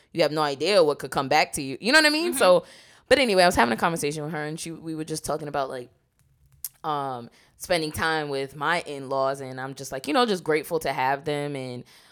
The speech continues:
Speaker 1: um, and I was like, "Oh," you know, I was like, "Oh, mommy, you see, like, that's us when we get together." You know what I mean? Not that she doesn't know, but it's different when you're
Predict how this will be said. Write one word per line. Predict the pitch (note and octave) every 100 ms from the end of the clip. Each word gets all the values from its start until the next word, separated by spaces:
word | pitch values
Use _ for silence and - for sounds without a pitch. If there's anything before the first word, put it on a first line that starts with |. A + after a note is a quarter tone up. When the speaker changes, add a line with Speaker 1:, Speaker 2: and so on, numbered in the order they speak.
| _
Speaker 1:
um, | D3+ C#3 B2+ A#2+ A#2 - - _ _ _
and | D#3
I |
was | D3+
like, | D#3+ E3
"Oh," | G#3+ G3
you | F3+ E3+
know, | E3
I |
was | E3+
like, | E3+
"Oh, | A3 G3+
mommy, | D#3 D#3 E3
you | F3
see, | A3+ C4
like, | F#3+ D3
that's | C3+ C#3+
us | B3+ B3 G#3
when | F3
we | E3+
get | D#3+ D#3+
together." | D3+ D3 C3+
You | C#3
know | D#3
what | D#3
I |
mean? | E3 G3
Not | B4
that | -
she | -
doesn't | G3 F3 D#3
know, | E3+ F3
but | D#3 D3 C#3 - - _
it's | F#3+
different | F3 G#3+ G#3 F#3+ F3 E3
when | - E3 E3 D#3+
you're | D#3 D3 C#3+ C#3